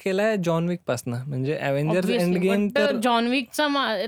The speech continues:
Speaker 2: तो त्यांनी काय केला, त्या, जो त्यांनी मार्क मॅट्रिक्समध्ये सेट केलेला, तो ब्रेक करून आता जॉन विकमध्ये आला. कारण director is the same, actors are the same.
Speaker 1: हम्म, हम्म, हम्म.
Speaker 2: Almost सगळी कास्ट सेम आहे रे.
Speaker 1: हो, almost.
Speaker 2: सगळी कास्ट.
Speaker 1: Morpheus <laughs> सेम.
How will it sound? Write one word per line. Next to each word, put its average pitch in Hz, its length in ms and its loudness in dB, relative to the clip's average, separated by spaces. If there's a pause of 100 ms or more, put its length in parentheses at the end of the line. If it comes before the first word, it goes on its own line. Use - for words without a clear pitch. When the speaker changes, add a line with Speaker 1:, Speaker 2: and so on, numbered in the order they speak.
Speaker 2:
तो 269 80 0
त्यांनी 254 400 0
काय 285 200 0
केला, 254 240 0
त्या, 240 140 -2
जो 233 200 -2
त्यांनी 262 360 0
मार्क 262 280 0
मॅट्रिक्समध्ये 262 680 -2
सेट 240 300 -2
केलेला, 220 320 0
तो 220 160 -4
ब्रेक 220 320 -4
करून 233 180 0
आता 226 220 -2
जॉन 208 280 0
विकमध्ये 185 360 -4
आला. 156 160 -6
कारण 180 280 -8 (480)
director 208 480 0
is 226 140 0
the 214 160 0
same, 190 400 -2
actors 190 480 0
are 185 160 0
the 175 140 -4
same. 160 320 -8
Speaker 1:
हम्म, 165 420 -6
हम्म, 151 280 -2
हम्म. 147 160 -6 (1200)
Speaker 2:
Almost 302 240 0
सगळी 254 440 0
कास्ट 294 460 0
सेम 262 220 2
आहे 214 100 0
रे. 208 160 -2
Speaker 1:
हो, 185 400 0
almost. 170 200 -2
Speaker 2:
सगळी 302 240 0
कास्ट. 185 340 -2
Speaker 1:
Morpheus 160 520 2
<laughs> - 400 -2
सेम. 156 380 0